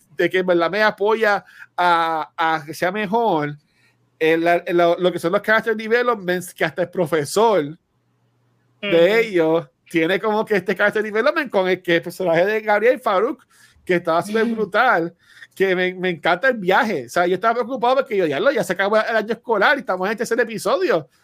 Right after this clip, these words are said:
Speaker 1: Quedan cinco
Speaker 2: Ujú.
Speaker 1: episodios, ¿qué va-, qué más van a hacer?". Y ya, ya tienen el viaje y me encantó que le dieron su espacio al viaje. Casi tienen tres
Speaker 2: Claro.
Speaker 1: episodios allá en París, o que en verdad eso me gustó un montón.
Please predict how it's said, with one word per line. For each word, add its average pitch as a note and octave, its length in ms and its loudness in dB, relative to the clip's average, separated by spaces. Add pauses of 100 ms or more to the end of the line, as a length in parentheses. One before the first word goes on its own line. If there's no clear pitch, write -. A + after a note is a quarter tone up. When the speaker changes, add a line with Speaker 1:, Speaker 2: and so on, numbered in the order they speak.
(120)
Speaker 1:
Quedan G3 300 2
cinco A#3+ 380 0
Speaker 2:
Ujú. A3 80 -2
Speaker 1:
episodios, A#3+ 560 2
¿qué A3 100 -4
va-, A#3 260 0
qué A3+ 120 -6
más C4+ 120 0
van C#4+ 200 0
a C4 60 2
hacer?". C#4 360 2 (380)
Y G#3+ 100 -4
ya, C#4 180 4
ya C4 160 2
tienen A3+ 220 0
el B3 140 2
viaje A3 360 0
y G3+ 80 -6
me G3 120 -6
encantó G3 420 -2
que B3+ 300 -2 (560)
le G3+ 160 0
dieron G#3+ 260 2
su D4 100 2
espacio B3 520 2
al G3 60 -6
viaje. D#3+ 460 -2
Casi F3 260 -10
tienen G#3+ 300 -4
tres A3 280 2
Speaker 2:
Claro. F#3 400 0
Speaker 1:
episodios D#3+ 320 0 (320)
allá F#3+ 320 2
en G3 100 -8
París, F#3+ 600 -2
o D#3+ 140 2
que E3 80 0
en D#3+ 60 -2
verdad E3 220 2
eso G#3+ 160 -4
me G#3 80 -4
gustó G3+ 240 0
un F#3 60 -8
montón. C#3 340 -8